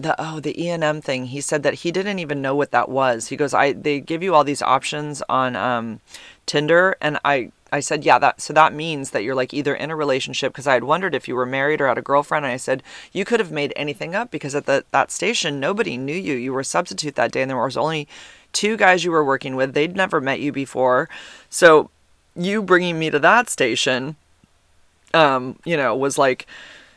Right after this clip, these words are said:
it, you could have had something going on and that would be safe to bring me there 'cause they would never know if you were married or whatever." So, and he goes, "Oh my God, no."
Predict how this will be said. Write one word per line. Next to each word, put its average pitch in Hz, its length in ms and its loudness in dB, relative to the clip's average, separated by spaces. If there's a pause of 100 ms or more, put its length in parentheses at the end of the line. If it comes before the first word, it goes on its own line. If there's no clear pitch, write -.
(420)
it, 170 200 4
you 160 160 0
could 160 160 -2
have 143 220 0 (100)
had 143 320 0
something 131 320 -4
going 131 260 0
on 135 240 0
and 123 80 -4
that 123 140 -2
would - 80 -6
be 139 140 -4
safe 156 480 0
to 147 100 -2
bring 147 260 0
me 131 120 -6
there 147 180 4
'cause 131 180 -10
they 135 140 -2
would 127 180 -4
never 131 280 0
know 131 180 -2
if 123 180 -6
you 135 140 -4
were 123 180 -2
married 120 360 -2
or 120 80 -2
whatever." 117 420 0
So, 127 240 0
and 127 80 -2
he 131 40 -8
goes, 131 120 -6
"Oh 156 140 -2
my 131 100 -4
God, 123 260 2
no." 139 240 4